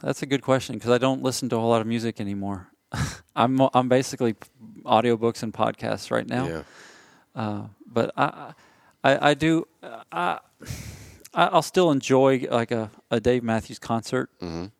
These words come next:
Speaker 1: You know, him and Tim Reynolds is, w-, is
Speaker 2: Yeah,
Speaker 1: not
Speaker 2: that's
Speaker 1: the whole
Speaker 2: awesome.
Speaker 1: band anymore, but, like, the Tim, I think that's, I have a different
Speaker 2: Yeah,
Speaker 1: experience
Speaker 2: he
Speaker 1: with the
Speaker 2: and
Speaker 1: Tim
Speaker 2: Tim,
Speaker 1: Reynolds, so
Speaker 2: yeah.
Speaker 1: that, that's fantastic. Um,
Speaker 2: He just veered off the rails for me when it comes to his live shows, man. I remember back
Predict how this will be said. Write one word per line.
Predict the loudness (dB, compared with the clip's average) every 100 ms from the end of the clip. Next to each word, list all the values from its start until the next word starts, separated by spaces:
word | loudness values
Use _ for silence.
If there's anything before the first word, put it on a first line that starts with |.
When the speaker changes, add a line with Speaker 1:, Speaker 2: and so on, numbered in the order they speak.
| -4
Speaker 1:
You | -2
know, | 0
him | 0
and | 0
Tim | -2 -2 0
Reynolds | 0 -2 -4 -14 -14 -8
is, | -8
w-, | -8 -16 -14
is | -8
Speaker 2:
Yeah, | -2 -2 0
Speaker 1:
not | 0
Speaker 2:
that's | 2
Speaker 1:
the | 2
whole | 2
Speaker 2:
awesome. | 4 4
Speaker 1:
band | 2 0
anymore, | 0 0 0
but, | 2
like, | 0 -2 _ -20 -20 -20 -10
the | -2
Tim, | 2 2 0 -2
I | 0
think | 2
that's, | 2 2
I | 2
have |
a | 2
different | 0 -2 -4
Speaker 2:
Yeah, |
Speaker 1:
experience | 0 0 2
Speaker 2:
he | 0
Speaker 1:
with | 0
the |
Speaker 2:
and | 2
Speaker 1:
Tim | 2
Speaker 2:
Tim, | 2
Speaker 1:
Reynolds, | 0 -2
so | 0
Speaker 2:
yeah. | 0
Speaker 1:
that, | 2
that's | 2 0 0
fantastic. | -4 -2 -2 -4 -6 -10 -10 -18 _ _ -20 -20 _ _ _ _ 0
Um, | 2 2 0 -4 -8
Speaker 2:
He | -6 -2
just | 0 0
veered | 0 2
off | 2 0
the |
rails | -2 0 -2
for | -4
me | -8 -8
when | -8
it | -12
comes | -8 -8 -8
to | -8
his | -8
live | -6 -6 -8
shows, | -8 -6 -6 -8 -12
man. | -16 -18 _ -20 -20 -10
I | -2
remember | -2 -2 -2
back | -4